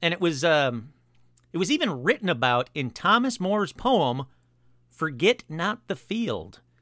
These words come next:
which I'm not gonna read for you right now. So if you wanna hear a poem about a bloody battle, please Google Thomas More's poem, Forget Not the Field.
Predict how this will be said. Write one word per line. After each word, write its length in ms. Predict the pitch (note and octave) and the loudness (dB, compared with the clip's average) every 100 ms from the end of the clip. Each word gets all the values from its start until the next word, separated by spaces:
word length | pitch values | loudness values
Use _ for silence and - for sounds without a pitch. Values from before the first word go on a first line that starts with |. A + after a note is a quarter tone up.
| _ _ _ _ - | _ _ _ _ -2
which 220 | F#3+ G3+ | 0 2
I'm 340 | F#3 D#3+ B2 | 0 0 -4
not 300 | G#2 C4 D4+ | 2 2 2
gonna 220 | D3+ C3 | -2 -2
read 220 | A#2 A#2 A2+ | -2 -4 -6
for 80 | |
you 140 | A2+ A2 | -8 -4
right 200 | A2 A2 | -4 -4
now. 180 | A#2 F3 | -4 -4
So 120 | F#3+ | -4
if 60 | G#3+ | -2
you 100 | C4+ | 0
wanna 160 | D#4 | 0
hear 200 | A3 C#4 | 0 2
a 60 | B3+ | 2
poem 400 | - F3 F3 F#3 | 2 2 2 2
about 260 | C3 D3+ | 4 2
a 80 | D3 | 2
bloody 340 | A2 A2+ G#3+ G#3+ | -2 0 0 2
battle, 380 | C3 A2 A2+ | 0 0 -2
please 340 | C3 G3 B3+ A#3 | -6 -4 -2 0
Google 520 | E3 G3 D#3 D#3+ F#3+ _ _ _ _ _ _ _ | 2 2 4 2 -2 _ _ _ _ _ _ _
Thomas 360 | D3+ A3 C#4+ - | 4 4 4 0
More's 360 | F3 F3 F#3+ | 0 2 0
poem, 500 | - E3+ C#3 A#2 B2 B2+ _ _ | -2 -2 0 0 -4 -8 _ _
Forget 440 | - E3 B2 G3 - | -6 -4 -2 -4 -4
Not 240 | E3 E3 - | -4 -4 -6
the 100 | D3 | -12
Field. 500 | - A2 E2+ C#2 - | -8 -8 -8 -12 -18